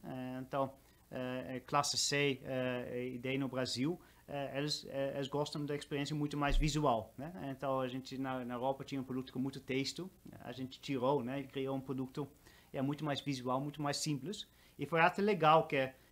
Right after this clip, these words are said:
quando nossos colegas na Europa viram isso, eles acharam, "Ah, isso, isso é muito melhor esse produto." E eles, eles trouxeram esta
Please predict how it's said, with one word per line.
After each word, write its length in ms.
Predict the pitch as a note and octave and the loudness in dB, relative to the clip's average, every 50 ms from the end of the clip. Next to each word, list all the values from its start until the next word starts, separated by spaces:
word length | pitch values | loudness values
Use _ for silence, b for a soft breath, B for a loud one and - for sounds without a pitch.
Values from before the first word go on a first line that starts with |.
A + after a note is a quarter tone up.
| _ - | _ -6
quando 240 | D#3 D3+ D3 D3 | -2 -2 0 0
nossos 240 | D3 D3+ C#3+ - D3 | 0 -2 -2 -4 -6
colegas 420 | - - D3 C#3 C#3 C#3+ C#3+ C3+ - | -4 -2 0 2 2 2 2 2 0
na 100 | C#3+ C3+ | 0 0
Europa 500 | B2+ C3 C#3 D3 C#3+ - C3 B2+ - - - - - - | 2 2 2 2 2 2 -2 -4 -4 -6 -14 -20 -16 0
viram 220 | - C#3+ C#3+ C3+ C#3 | 2 4 4 6 4
isso, 220 | D3 C#3+ - F#3 | 4 2 0 -2
eles 180 | F3 E3+ D#3+ E3+ | -2 -2 -2 -2
acharam, 280 | D3+ - F3+ G3 A3+ | -4 -4 -2 0 2
"Ah, 80 | B3 F#3+ | 2 2
isso, 180 | C3 - - E3 | 0 -2 -2 -4
isso 180 | D#3 - - | -4 -2 -2
é 60 | C4 | 0
muito 260 | G#3+ F3+ F#3 G3 - G#3+ | 0 0 0 0 0 2
melhor 300 | A3 A3+ G#3+ A3 G#3+ G#3+ | 2 6 6 8 6 6
esse 100 | G#3 G#3+ | 4 2
produto." 380 | - F#3+ E3 E3 D#3+ - - D#3+ | 0 0 0 0 0 -2 -2 0
E 80 | E3 | 0
eles, 180 | E3+ E3+ D#3+ - | 0 0 0 0
eles 180 | F3+ F3 E3+ | 0 0 0
trouxeram 520 | E3+ - G3+ F3+ - - F3+ E3+ F3 F3 F3+ | 0 0 0 0 2 4 6 6 6 6 4
esta 340 | F3 D#3+ - F3 E3 - | 2 0 0 0 2 2